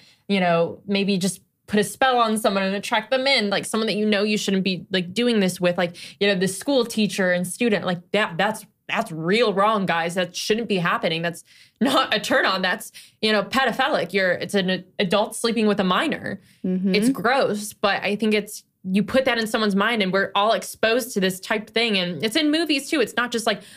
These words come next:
Speaker 1: on Pornhub. It's also, we, it bleeds into movies, these naughty things. But it kind of just bleeds into our life too. And, like, now you've seen it. Now you know that, like,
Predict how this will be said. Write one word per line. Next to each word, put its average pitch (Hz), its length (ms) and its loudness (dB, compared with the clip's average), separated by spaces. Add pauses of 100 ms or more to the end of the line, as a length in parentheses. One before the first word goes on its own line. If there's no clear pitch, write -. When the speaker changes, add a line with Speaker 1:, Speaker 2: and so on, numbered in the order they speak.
Speaker 1:
on 214 240 2
Pornhub. 202 720 0 (240)
It's 202 160 -2
also, 233 300 2
we, 214 140 2
it 180 380 -4
bleeds 233 380 0
into 247 220 0
movies, 214 340 2
these 185 220 0
naughty 196 480 4
things. 196 680 -2 (460)
But 208 320 2
it 220 120 -4
kind 269 180 0
of 277 60 -2
just 233 200 -2
bleeds 220 240 0
into 233 220 0
our 208 80 4
life 254 220 0
too. 262 100 -4
And, 226 80 2
like, 185 200 0
now 190 180 2
you've 220 240 -2
seen 202 240 -2
it. 226 120 -2
Now 196 120 0
you 214 160 2
know 208 180 2
that, 208 160 2
like, 185 220 -2